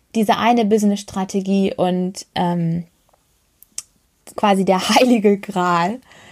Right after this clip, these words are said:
äh, der dein Business unter, äh, erfolgreich macht. Und ganz ehrlich, diese eine Strategie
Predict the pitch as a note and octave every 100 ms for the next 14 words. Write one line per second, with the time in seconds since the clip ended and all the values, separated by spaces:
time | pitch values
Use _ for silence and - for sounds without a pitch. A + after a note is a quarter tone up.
0 | - _ - G#3 G3+ G3 G3 G3 F#3+ G3+
1 | A#3+ A#3 A3 G#3 G#3 - G3 G3+ - -
2 | - - F3+ F#3 F#3+ G3 G3 G3 G3 -
3 | F#3 G3 G3 G3 - - A3 - C4 C#4+
4 | C#4+ - _ _ _ - A#3 A#3+ - G#3+
5 | A3 - G#3 G3+ G3+ G3+ G#3+